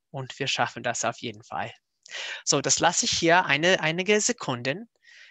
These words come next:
Er geht auf Kahoot, äh, Punkt I T und hier ist der Code. Gleich gehe ich zu dem Kahoot-Seite, wo es auch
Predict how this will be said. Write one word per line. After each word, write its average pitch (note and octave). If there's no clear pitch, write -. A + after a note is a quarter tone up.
Er C#3
geht D#3
auf C#3
Kahoot, -
äh, D3+
Punkt -
I F#3+
T C#3+
und D#3
hier E3
ist -
der E3
Code. -
Gleich D#3
gehe D#3
ich -
zu -
dem D3
Kahoot-Seite, E3+
wo D3+
es -
auch C3+